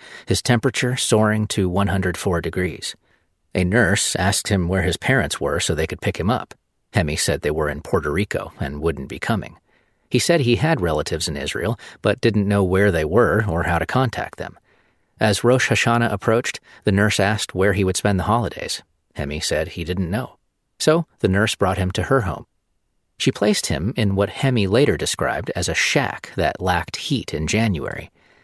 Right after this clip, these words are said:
He felt orphaned and abandoned, and plunged into what later would be determined to be depression. After boarding school, Hemi went to the United States to study at Georgia Tech.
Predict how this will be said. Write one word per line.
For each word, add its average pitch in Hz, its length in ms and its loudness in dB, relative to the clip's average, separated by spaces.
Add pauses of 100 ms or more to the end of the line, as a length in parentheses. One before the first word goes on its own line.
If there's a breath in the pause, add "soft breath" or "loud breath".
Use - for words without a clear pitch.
(120)
He 120 100 -2
felt - 280 0
orphaned 117 560 0
and 82 120 -4
abandoned, 110 600 0 (200)
and 95 240 0
plunged 123 360 2
into 117 240 2
what 98 180 2
later 101 380 2
would 73 140 -4
be 76 100 -4
determined 73 640 -6
to - 60 -4
be 76 200 -4
depression. - 640 -4 (1500)
After 190 220 2
boarding 117 320 6
school, 131 400 2 (100)
Hemi 101 260 2
went 92 220 -2
to 98 100 -2
the 90 80 0
United 82 360 0
States - 420 -4
to 92 120 -4
study 76 340 -2
at - 80 -10
Georgia 69 340 -4
Tech. - 400 -6